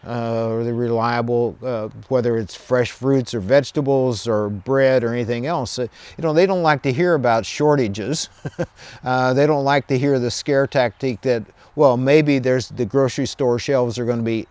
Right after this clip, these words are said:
empty, uh, you know, for lots of different reasons. So they want stability in terms of what they can go to the grocery store and, and, and pick up and eat and everything. So, I mean, I,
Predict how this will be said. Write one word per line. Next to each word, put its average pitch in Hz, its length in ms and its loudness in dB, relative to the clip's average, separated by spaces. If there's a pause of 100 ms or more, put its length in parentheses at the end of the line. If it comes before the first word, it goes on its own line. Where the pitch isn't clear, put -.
empty, 131 540 -6 (320)
uh, 117 460 -4 (420)
you 135 140 -4
know, 123 160 0
for 120 240 -2
lots 123 320 -2
of 131 80 -4
different 120 260 -4
reasons. 147 340 -2
So 135 160 0
they 165 140 4
want 160 260 -2
stability 135 600 2
in 120 120 -4
terms 127 340 -4
of 117 140 -4
what 131 200 0
they 131 140 0
can 120 180 -8
go 120 160 -2
to 117 60 -4
the 107 80 -4
grocery 127 440 -4
store 110 480 -4
and, 110 400 -8
and, 104 340 -12 (320)
and 107 200 -8
pick 139 220 0
up 127 180 -2
and 110 120 -4
eat 156 320 -4
and 120 140 -6
everything. 104 500 -8
So, 135 320 2 (460)
I 135 60 -8
mean, 160 280 0
I, 143 200 -6